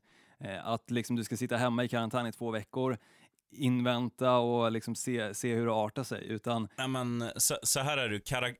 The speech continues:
Speaker 2: karantän är ju bara om du byter land, om du åker från Sverige till Norge för att de är, som Britney Spears sjunger på tal om låtar, "Overprotected".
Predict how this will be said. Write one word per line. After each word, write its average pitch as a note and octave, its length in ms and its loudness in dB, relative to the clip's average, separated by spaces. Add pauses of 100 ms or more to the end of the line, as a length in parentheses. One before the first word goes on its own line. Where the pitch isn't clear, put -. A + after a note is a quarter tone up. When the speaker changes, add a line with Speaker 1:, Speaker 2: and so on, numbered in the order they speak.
(180)
Speaker 2:
karantän C#3 600 0
är B2+ 40 0
ju A#2 120 0
bara G#2+ 280 2
om G#2 100 0
du G#2 100 -2
byter G2+ 440 -2
land, G#2 380 0
om G2 140 -2
du G2+ 60 0
åker G2 260 -4
från G2 200 -2
Sverige G2 520 0
till G#2 140 -4
Norge G#2+ 420 0
för G2 140 -4
att F#2+ 100 -4
de G2 160 0
är, F#2 200 0 (300)
som G#2 240 0
Britney G2+ 300 -2
Spears G2+ 500 -2
sjunger F#2 340 -2
på F#2 120 -4
tal F#2 160 -2
om F#2 120 -2
låtar, F#2 320 -4 (880)
"Overprotected". F#3+ 1080 -2